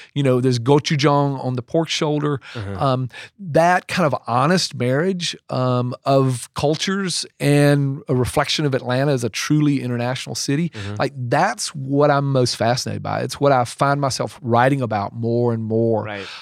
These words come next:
Speaker 1: Um, there's a great restaurant, um, I like in Louisville, Kentucky called Conhuevos.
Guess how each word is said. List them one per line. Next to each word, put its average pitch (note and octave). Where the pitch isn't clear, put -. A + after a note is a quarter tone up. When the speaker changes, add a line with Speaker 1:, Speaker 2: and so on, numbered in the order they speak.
Speaker 1:
Um, A#2+
there's C#3+
a D3+
great D3+
restaurant, D#3
um, B2
I B2
like C3
in A#2+
Louisville, C#3
Kentucky C3
called A2
Conhuevos. C3